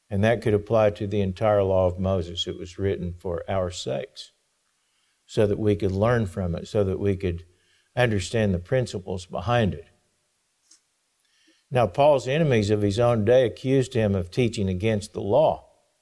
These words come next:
As many modern enemies of the Bible also teach that Paul did away with the law. Notice in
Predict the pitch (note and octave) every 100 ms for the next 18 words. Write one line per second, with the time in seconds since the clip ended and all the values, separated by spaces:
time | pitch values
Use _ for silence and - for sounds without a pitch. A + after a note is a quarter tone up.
0 | _ _ _ _ _ - G2 F#2 A2+ A2
1 | G2 G#2 B2+ A#2+ F#2+ F2 - _ _ _
2 | _ _ - A#2 G#2+ G2+ F2+ F#2+ E2+ E2+
3 | - F2 G2 G2+ F#2 F2 - _ _ _
4 | _ - A2+ A2+ A2+ G2 F#2 F#2 A2+ G#2
5 | G#2 - _ G#2 F#2 - A2+ G#2 G2 G2
6 | F#2+ F#2 G2+ G2+ F2 - A2 G2+ A#2 F#2+
7 | F#2 _ _ _ _ _ _ _ _ _
8 | _ _ _ _ _ - A#2+ A2+ G2+ G#2
9 | F2+